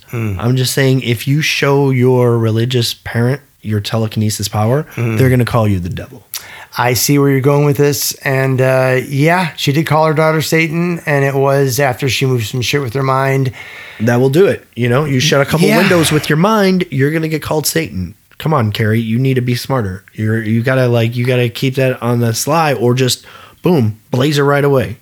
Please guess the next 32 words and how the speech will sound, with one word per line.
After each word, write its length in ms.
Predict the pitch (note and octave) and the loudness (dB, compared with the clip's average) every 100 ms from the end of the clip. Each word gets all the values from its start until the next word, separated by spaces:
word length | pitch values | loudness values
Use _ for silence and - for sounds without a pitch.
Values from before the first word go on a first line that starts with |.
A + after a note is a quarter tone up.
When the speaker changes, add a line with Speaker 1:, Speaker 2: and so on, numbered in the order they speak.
| _ | _
Speaker 2:
You 140 | A#2 | -12
can't 220 | - B2 C3 | -4 0 2
just 120 | C3 | 2
Speaker 1:
I 20 | |
Speaker 2:
give 120 | C#3 | 2
her 60 | C#3 | 4
a 40 | |
little 160 | C3 B2+ | 4 4
taste. 260 | C#3 A#2+ | 2 2
You 60 | B2 | 2
gotta 160 | B2+ A#2+ | 2 2
give 180 | B2 | 2
it 220 | A#2+ - - | 0 -2 -2
to 140 | C3 | 0
her 120 | G#2+ | 2
all, 300 | G#2 B2 G#2 | 2 0 0
right? 300 | G2+ A2 A#2+ - | 0 0 -2 -2
Uh, 20 | |
Speaker 1:
I 180 | A2 C3 | -2 0
Speaker 2:
right 140 | C3+ C3+ | 0 0
out 120 | C#3 | 0
Speaker 1:
cannot, 240 | C3+ C3 | 0 0
Speaker 2:
the 60 | A2+ | -2
gate. 160 | G#2+ A#2+ | -2 0
Speaker 1:
yeah, 260 | C3 B2 | 2 2
I 140 | A#2 A#2 | 0 -2
can't 260 | D3 C#3 | 0 2
argue 340 | B2 C3 A#2 A2+ | 2 0 0 0
with 160 | G#2 | 0
logic 340 | G#2+ G#2 G#2+ G2 | 0 -2 -4 -4
like 220 | G2 - | -6 -4
that. 340 | G2+ G2+ G2 | -4 -2 -4